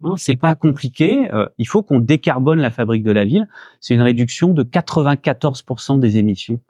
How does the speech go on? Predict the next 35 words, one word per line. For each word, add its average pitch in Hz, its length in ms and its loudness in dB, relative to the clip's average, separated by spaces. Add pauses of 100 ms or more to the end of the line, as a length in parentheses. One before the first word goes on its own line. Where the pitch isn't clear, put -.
(340)
de 104 80 -2
gaz 107 260 0
à 95 60 0
effet 95 200 -6
de 98 60 -18
serre 110 240 -4
d'ici 101 240 -10
deux 95 100 -2
mille 90 140 -4
cinquante. - 320 -18 (600)
Donc, 117 100 -2
c'est - 120 0
pas 190 200 0
juste 147 400 2 (460)
mettre 117 280 0
un 120 100 0
peu 147 120 0
de 131 60 -4
polysirène 120 540 0
sur 117 160 -2
une 107 100 -2
façade 151 440 0
ou 123 80 -2
changer 123 460 2
les 113 120 4
trois 117 200 -2
millions 113 260 2
de 127 60 0
chaudières 101 340 -4
fuel 113 240 -8 (280)
qu'on 101 160 -4
a 95 40 2
en 95 80 0
France 95 320 -10
aujourd'hui. - 280 -20